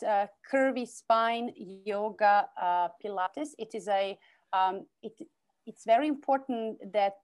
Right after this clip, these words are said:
that, um, it is understood in this way, and we do put this on our website as well, that, uh, uh,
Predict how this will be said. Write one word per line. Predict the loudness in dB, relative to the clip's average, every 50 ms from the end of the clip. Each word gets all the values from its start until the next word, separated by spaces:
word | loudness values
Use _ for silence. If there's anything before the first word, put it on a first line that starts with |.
| _
that, | -8 -8 -8 -8 _ -2
um, | 0 2 2 0 -2 -6 -10 -8
it | -6 -4
is | -4 -4 -4 -4
understood | -6 -6 -8 -10 -10 -6 -6 -4 -4
in | -4 -6 -6
this | -8 -10 -10 -6
way, | -2 -2 0 0
and | 0 -2 -4
we | -6 -8
do | -10 -10 -10 -10 -10 -10 _
put | -12 -12 -10
this | -10 -10 -8 -4 -4
on | -2
our | -2 0
website | 2 2 0 0 -2 -8 -8 -8
as | -8 -6 0
well, | 2 4 4 4 2 0
that, | -4 -4 -4 -6 _ _ -20 -20 -20 _ _ _ -4
uh, | 0 0 2 2 2 2 0 -2 -6 _ _ -20 -20 -14 -10
uh, | -8 -6 -6 -8 -8